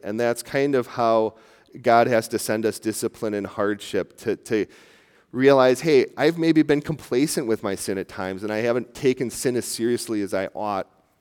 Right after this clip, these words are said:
And I can't just kinda go it alone and go rogue and think that's gonna go okay." Um, we have not been so good and perfect that we should be immune from discipline. And that's another, again, hard reality that our lesson points us to.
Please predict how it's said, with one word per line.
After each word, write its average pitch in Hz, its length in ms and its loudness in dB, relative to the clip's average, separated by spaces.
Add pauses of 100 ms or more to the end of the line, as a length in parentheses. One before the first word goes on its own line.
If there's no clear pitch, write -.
(520)
And 113 260 0
I 127 100 -2
can't 135 300 0
just 147 200 2
kinda 131 240 0
go 123 360 4
it 135 60 6
alone 120 460 4
and 113 160 -2
go 120 220 4
rogue 110 420 2
and 95 140 -4
think 107 240 -4
that's 104 240 -2
gonna 104 180 -4
go 104 320 0
okay." 104 460 -2 (460)
Um, 98 560 -2 (260)
we 117 440 -2 (220)
have 113 200 -6
not 113 260 -2
been 120 140 -4
so 113 220 -2
good 110 240 -2
and 107 140 -4
perfect - 540 -6 (260)
that 90 180 -4
we 110 240 -4
should - 200 -10
be 98 100 -6
immune 90 300 -6
from 87 160 -14
discipline. 82 600 -8 (300)
And 90 80 -10
that's 95 160 -4
another, 101 520 0 (200)
again, 82 140 -8
hard 101 340 0
reality 95 560 -2
that 87 100 -6
our 87 100 -4
lesson 92 360 -4
points 85 380 -12
us 85 140 -14
to. 65 280 -16